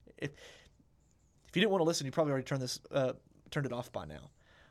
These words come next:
But this is where I think that we can foster conversations over difficult topics such as evolution and creationism. And I think that we need to be careful and not ostracize Christians for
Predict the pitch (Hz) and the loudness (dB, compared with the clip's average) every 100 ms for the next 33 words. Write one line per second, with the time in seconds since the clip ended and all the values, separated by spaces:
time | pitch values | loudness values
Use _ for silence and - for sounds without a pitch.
0 | _ 139 139 160 156 147 131 139 143 139 | _ 0 2 2 2 2 2 0 -2 -2
1 | 139 143 123 - 139 196 151 147 127 123 | -4 -4 -2 2 2 2 -4 -4 -4 -4
2 | - 117 - 117 123 - 131 127 135 139 | -8 -8 -8 -10 -8 -4 -4 -4 -6 -6
3 | 131 - 123 120 113 - - - - 131 | -10 -8 -6 -6 -8 -8 -8 -4 -2 -2
4 | 127 120 117 - _ - - _ 143 135 | -2 -6 -8 -12 _ -20 -20 _ -2 0
5 | 131 - 120 - 113 - 104 - - 143 | -2 -4 -8 -8 -8 -8 -10 -12 -14 -16
6 | - - - - _ _ _ _ 131 131 | -20 -20 -20 -20 _ _ _ _ -2 0
7 | 156 151 127 143 143 127 127 117 143 165 | 0 0 0 0 -2 -2 -4 -4 -2 -2
8 | - 127 127 135 135 127 127 - - _ | -2 -4 -4 -4 -4 -4 -4 -8 -20 _
9 | 123 156 - 143 - 131 120 - 135 - | 0 2 2 -2 2 2 0 -4 -6 -4
10 | - 123 - - _ - - 147 131 123 | -6 -8 -10 -12 _ -12 0 2 2 0
11 | 117 | -4